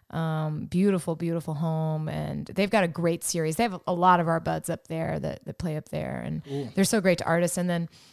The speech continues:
Speaker 1: I'll be doing, uh, I'm an official artist for Americana Festival this year.
Speaker 2: That's so cool.
Speaker 1: Yeah, and I'll be,
Speaker 2: Congrats.
Speaker 1: thank you. And the band's coming up.
Speaker 2: Oh, wow.
Speaker 1: Um, J-, Jane will be singing with me, Jane Ellen Bryant, who's a great songwriter, and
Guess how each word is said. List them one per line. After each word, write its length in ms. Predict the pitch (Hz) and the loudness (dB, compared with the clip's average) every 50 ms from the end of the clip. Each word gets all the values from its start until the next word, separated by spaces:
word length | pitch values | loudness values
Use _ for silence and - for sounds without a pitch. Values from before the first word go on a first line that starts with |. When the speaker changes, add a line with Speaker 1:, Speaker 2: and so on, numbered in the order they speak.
| - - _ | -20 -4 _
Speaker 1:
I'll 120 | 190 190 | 0 2
be 100 | 185 202 | 2 2
doing, 460 | 175 185 196 190 185 180 185 180 180 | 2 2 4 4 4 4 2 2 0
uh, 240 | - 170 175 170 170 | 0 0 0 2 2
I'm 100 | 170 185 196 | 2 2 2
an 40 | 190 | 2
official 320 | 185 - 208 - - 202 | 2 0 0 0 2 4
artist 340 | 139 165 165 175 220 - - | 4 4 4 4 2 0 0
for 60 | - | 2
Americana 540 | 202 185 170 165 165 - - 170 165 160 160 | 2 4 4 2 2 0 -2 -2 -2 -2 0
Festival 400 | - 185 170 - - - 196 208 | -2 -2 -2 -2 -2 -2 -2 0
this 180 | 208 208 - | 0 0 0
year. 240 | - 208 208 247 269 - - | 0 0 0 0 -2 -4 -6
Speaker 2:
That's 240 | 131 123 120 - - | -6 -6 -6 -4 -6
so 280 | - - 123 117 110 | -6 -4 -4 -4 -4
cool. 340 | - - 117 104 95 92 - _ _ | -6 -6 -8 -8 -8 -12 -16 _ _
Speaker 1:
Yeah, 300 | - 180 180 180 175 - | -2 0 2 2 2 2
and 180 | - 175 180 180 | 4 4 4 6
I'll 160 | 170 180 180 | 6 4 4
be, 200 | 180 190 185 180 | 4 4 2 2
Speaker 2:
Congrats. 40 | - | 2
Speaker 1:
thank 360 | - 247 277 311 339 - - 277 | 2 2 2 2 0 -2 0 2
you. 220 | 262 240 208 190 | 4 4 4 4
And 120 | 196 190 | 4 4
the 60 | 196 185 | 4 4
band's 320 | 160 196 190 196 208 208 | 6 4 6 4 4 2
coming 220 | - 220 220 214 | 2 2 2 2
up. 240 | 214 214 233 - - _ _ _ - | 2 2 0 0 -2 _ _ _ -6
Speaker 2:
Oh, 140 | 123 117 113 | -4 -4 -4
wow. 640 | 110 110 107 180 180 175 170 165 165 165 160 160 | -4 -2 0 2 2 4 4 4 2 2 2 2
Speaker 1:
Um, 260 | 160 160 160 156 156 151 | 0 0 -2 -2 -4 -4
J-, 180 | - - - - - - | -6 -8 -8 -8 -8 -4
Jane 220 | 180 196 180 180 | -2 0 2 2
will 80 | 180 185 | 2 2
be 140 | 185 185 180 | 2 0 0
singing 360 | 175 - - 180 175 180 180 | 0 0 0 0 0 2 0
with 140 | 180 175 180 | 0 0 0
me, 100 | 185 180 | 0 0
Jane 180 | 165 180 170 170 | 2 2 2 2
Ellen 200 | 165 170 170 170 | 2 2 0 0
Bryant, 420 | 156 165 160 160 160 165 170 - | 0 0 0 0 0 0 0 0
who's 160 | - 175 165 | -2 -2 -2
a 40 | 165 | -4
great 220 | - - 170 - - | -4 -4 -4 -4 -4
songwriter, 560 | - 180 165 165 160 160 160 165 170 165 165 165 | -4 -4 -2 -2 -2 -2 0 0 0 0 0 0
and 120 | 160 156 | -2 -4